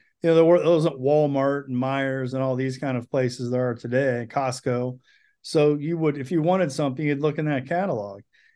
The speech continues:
And for whatever reason, all the pages, the, the ones that fascinated me the most were the cameras.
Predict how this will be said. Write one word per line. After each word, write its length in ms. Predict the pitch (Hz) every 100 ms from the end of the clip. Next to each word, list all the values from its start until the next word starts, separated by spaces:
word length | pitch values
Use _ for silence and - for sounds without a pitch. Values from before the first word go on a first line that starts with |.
| _ _
And 420 | 147 139 139 143 - _
for 160 | - 156
whatever 340 | 165 190 160
reason, 480 | 147 165 185 156 143
all 320 | 135 135 147
the 80 | 156
pages, 560 | 131 147 156 135 131 123
the, 60 | 135
the 280 | 123 127 131
ones 240 | 139 139
that 140 | 127 123
fascinated 520 | 143 131 143 135 127
me 120 | 123
the 80 | 120
most 320 | 127 127 123
were 80 | 117
the 60 | 104
cameras. 600 | 156 139 120 98 90